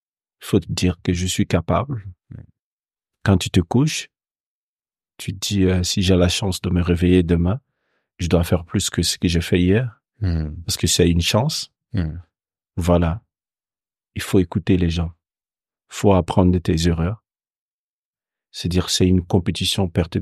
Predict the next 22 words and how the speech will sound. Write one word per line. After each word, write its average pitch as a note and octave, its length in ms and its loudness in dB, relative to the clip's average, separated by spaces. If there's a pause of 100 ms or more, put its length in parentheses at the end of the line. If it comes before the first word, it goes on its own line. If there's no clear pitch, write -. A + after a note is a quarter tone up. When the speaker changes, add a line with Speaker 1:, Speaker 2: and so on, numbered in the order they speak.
(140)
Speaker 1:
perpétuelle. F2 640 -2 (400)
Speaker 2:
Mhm. D#2+ 400 -6 (240)
Speaker 1:
Il - 60 -14
faut - 280 -2
aller G2 200 2
de E2 100 -4
l'avant. E2+ 440 -4 (1160)
Celui A#2 360 0
qui - 180 0
est F2+ 400 0 (160)
constant, F2 560 0 (1900)
qui - 180 -6
est F2 140 -10
calme, G2+ 400 0 (400)
Speaker 2:
Mhm. F#2 340 4 (380)
Speaker 1:
tu - 140 -8
vas, F2+ 400 -2 (160)
et E2+ 200 -6
endurant, F2+ 480 2
tu - 160 -10
vas E2+ 120 -4
réussir. E2+ 480 -6